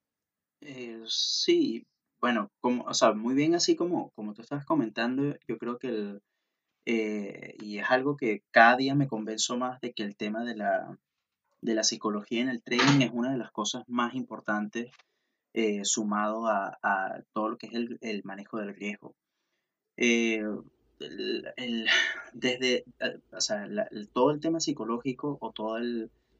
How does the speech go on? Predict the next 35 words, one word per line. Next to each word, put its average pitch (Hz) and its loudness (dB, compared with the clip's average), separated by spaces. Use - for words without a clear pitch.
eh, 104 2
la, 98 -4
el 104 -10
tema 110 -4
de 123 -4
la, 101 -2
de 110 -2
las 104 -2
creencias 120 2
que - -10
uno 110 -12
tenga 120 -2
sobre 113 2
todo 113 -8
esto, 135 -8
sobre 107 -4
el 104 -8
mercado, 110 -2
sobre 107 -2
el 101 -4
dinero, 113 -4
todo 139 4
ese - 0
tipo 302 -6
de 147 -6
cosas 160 -2
te 120 2
van 117 2
a 120 6
afectar 120 0
de 139 2
una 147 2
u 113 4
otra - -4
manera 123 0